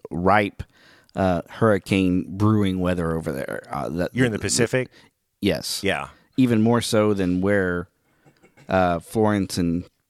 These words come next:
Speaker 1: Gordon started. But it's starting to warm up pretty nice over there as well. So
Speaker 2: Yeah, and I checked the buoy, the buoy center,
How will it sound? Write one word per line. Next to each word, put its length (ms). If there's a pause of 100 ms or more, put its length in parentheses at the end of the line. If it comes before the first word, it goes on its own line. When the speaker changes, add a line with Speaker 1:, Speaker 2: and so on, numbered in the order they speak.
(140)
Speaker 1:
Gordon 440
started. 580 (420)
But 280 (120)
it's 140
starting 320
to 160
warm 240
up 220
pretty 200
nice 240
over 200
there 280
as 60
well. 300
So 320 (160)
Speaker 2:
Yeah, 340
and 80
I 60
checked 240
the 80
buoy, 340 (220)
the 100
buoy 240
center, 540